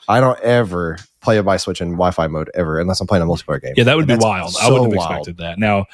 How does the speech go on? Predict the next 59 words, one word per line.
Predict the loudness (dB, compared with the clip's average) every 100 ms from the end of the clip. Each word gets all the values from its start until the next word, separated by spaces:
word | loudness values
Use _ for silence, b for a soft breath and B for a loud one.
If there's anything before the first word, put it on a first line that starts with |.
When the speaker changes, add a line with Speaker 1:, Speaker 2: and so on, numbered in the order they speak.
| B B
Speaker 2:
yeah, | 2 4
if | 2
it, | 2 2
if | 2
it | 2 2
was | 2 2
the | 2
other | 2 2
way, | 2
then | 2
that's | -2 -4
crazy. | -6 -4 -4 -2
But | -2 0
it, | 0 2 2
I | 2
assume | 2 0 0
it's | -2
just | -2 -2
like | -2
P | 0
S | 0
Plus | 0 -2 -2 -4
to | -2 0
a |
degree. | 0 0 2
It | 2
just | 0 2
gives | 0 4
you | 4
a, | 4 2
a | 0
license | 0 0 0 -4 -4
for | -8
so | 0 2
long, | 2 2 2 0 B B 2
and | 6 8
then | 8 6
as | 4
long | 4 4
as | 0
you |
connect | 0 0 0
to | 0
the |
internet | 0 0 -2
every | 0
now | 0 2
and | 4
then, | 4
it'll | 2
just | -6 -14 -4
continue | 0 4 2
to | 2
renew | 2 2
it | 0
as | -2
it | -6
needs | -10 -10
to. | -8